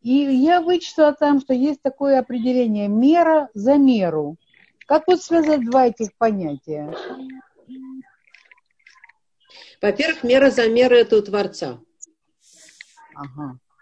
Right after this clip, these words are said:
Speaker 2: По отношению к нам.
Speaker 1: Ага.
Speaker 2: <laughs> Да? Беседер?
Speaker 1: Да,
Speaker 2: То есть, э,
Speaker 1: да.
Speaker 2: мы, когда какой-то мерой, э, значит, э,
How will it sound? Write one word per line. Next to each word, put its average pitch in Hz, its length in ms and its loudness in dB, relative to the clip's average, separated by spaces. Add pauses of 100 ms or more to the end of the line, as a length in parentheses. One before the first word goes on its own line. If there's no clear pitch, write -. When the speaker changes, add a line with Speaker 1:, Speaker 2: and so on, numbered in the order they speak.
(140)
Speaker 2:
По 185 80 -2
отношению 175 480 -4
к - 60 -16
нам. 151 300 -10 (680)
Speaker 1:
Ага. 262 360 0
Speaker 2:
<laughs> - 720 -18
Да? 196 260 -4 (1400)
Беседер? 247 460 -4 (640)
Speaker 1:
Да, 180 120 0
Speaker 2:
То 196 40 8
есть, 254 120 2 (260)
э, 220 40 4
Speaker 1:
да. 214 60 -4
Speaker 2:
мы, 285 160 0
когда 208 640 2
какой-то 202 540 2
мерой, 180 640 2 (180)
э, 160 840 4
значит, 165 480 -6
э, 151 380 -6